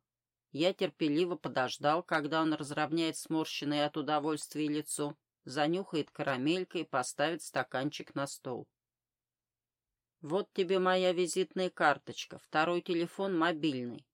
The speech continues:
По нему ты соединишься со мной в любое время", сказал я и следом за визиткой протянул спасателю крупную купюру. "А это деньги.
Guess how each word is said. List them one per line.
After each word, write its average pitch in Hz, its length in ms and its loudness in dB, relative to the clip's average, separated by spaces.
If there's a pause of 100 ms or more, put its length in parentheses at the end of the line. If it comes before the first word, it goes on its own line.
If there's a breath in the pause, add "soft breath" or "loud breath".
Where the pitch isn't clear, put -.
По 156 80 -2
нему 185 260 2
ты 180 140 -4
соединишься 180 800 0
со 143 200 -2
мной 135 240 0
в 123 60 -8
любое 170 400 0
время", 151 460 0 (260)
сказал 131 560 -2
я 151 240 2
и 185 40 0
следом 147 460 -2
за 139 140 -6
визиткой 131 540 -4
протянул 139 540 -4
спасателю 143 760 -2
крупную 139 500 -4
купюру. 120 640 -8 (720)
"А 160 140 4
это 196 240 0
деньги. 143 520 0